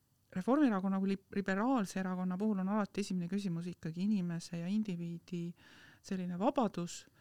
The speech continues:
äh, teha valikuid, äh, ka see, äh, oma elu korraldada, äh, aga me oleme alati rõhutanud ka seda, et iga vabadusega käib koos ka kohustused ja õigused. Et, et noh,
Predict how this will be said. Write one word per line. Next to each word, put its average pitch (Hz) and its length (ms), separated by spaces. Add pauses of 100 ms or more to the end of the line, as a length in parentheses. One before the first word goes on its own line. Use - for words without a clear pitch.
(500)
äh, 175 760 (220)
teha 208 200
valikuid, 208 680 (420)
äh, 175 380 (1040)
ka 180 140
see, 233 400 (260)
äh, 180 300
oma 190 240
elu 254 180
korraldada, 175 760 (680)
äh, 175 180 (160)
aga 175 360 (440)
me 190 80
oleme 180 160
alati 214 300
rõhutanud 190 420
ka 175 80
seda, 220 320
et - 160
iga - 160
vabadusega 180 560
käib 165 180
koos 220 300
ka - 160
kohustused 190 480
ja 175 80
õigused. - 480 (480)
Et, 185 240
et - 160
noh, 190 80